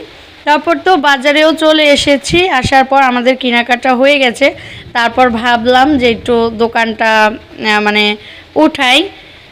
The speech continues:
তারপর আমার আবারও চলে গেলাম মাংসর দোকানে। তো মাংসর দোকানে গিয়ে মাংস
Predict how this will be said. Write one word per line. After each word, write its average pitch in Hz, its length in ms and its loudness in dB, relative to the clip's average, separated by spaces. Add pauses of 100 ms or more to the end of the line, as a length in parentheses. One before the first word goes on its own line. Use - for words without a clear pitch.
(420)
তারপর 339 320 0 (120)
আমার 302 240 2 (160)
আবারও 294 500 2
চলে 302 300 2
গেলাম 302 360 2 (340)
মাংসর 269 460 2 (140)
দোকানে। 247 380 0 (1500)
তো 339 80 -2
মাংসর 349 320 0
দোকানে 339 400 0
গিয়ে 320 440 2
মাংস 294 360 2